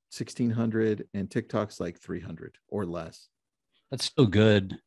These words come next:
Speaker 2: uh, though. I mean, when you think about it comparatively, it's hard to get, it's almost impossible to get a thousand views on a video anymore, um, unless you're doing a reel. And, and
Speaker 1: Yeah.
Speaker 2: that's the reality. And if you do reels consistently, you're getting a thousand views consistently.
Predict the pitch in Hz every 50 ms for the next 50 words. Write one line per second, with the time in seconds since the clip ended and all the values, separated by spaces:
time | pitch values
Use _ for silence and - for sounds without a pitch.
0 | _ - 104 98 92 95 95 101 117 117 120 123 131 139 135 123 - 170 156 120
1 | 101 104 107 107 123 120 - 113 113 127 135 135 113 104 95 107 113 117 107 -
2 | - 139 160 170 135 120 95 113 123 131 120 - _ _ - - _ _ _ _
3 | _ - 117 - 151 156 175 175 160 139 - - - 147 127 120 123 131 160 156
4 | - 131 120 117 117 104 - - 120 120 135 123 120 123 110 104 120 143 151 127
5 | 123 113 107 95 104 113 143 175 160 101 90 92 90 90 92 92 87 80 87 80
6 | - - _ _ _ _ _ _ _ _ - 107 104 101 101 98 104 107 - 151
7 | 135 127 127 135 151 170 - - - 139 131 120 131 131 135 135 135 127 131 156
8 | 202 185 107 - - _ _ _ _ _ _ _ _ _ _ - 107 110 113 113
9 | 113 113 - 117 117 120 123 135 139 - - - - - _ 127 120 120 120 110
10 | 117 143 160 131 95 92 101 117 131 123 - 135 120 127 120 113 107 120 131 135
11 | 123 - - 117 104 - - 175 190 - - 143 120 117 110 110 110 117 98 131
12 | 127 123 117 110 - - 117 113 120 110 104 113 113 104 101 110 113 113 113 110
13 | 98 - - 120 110 - - - 233 226 - - _ - - - - - - _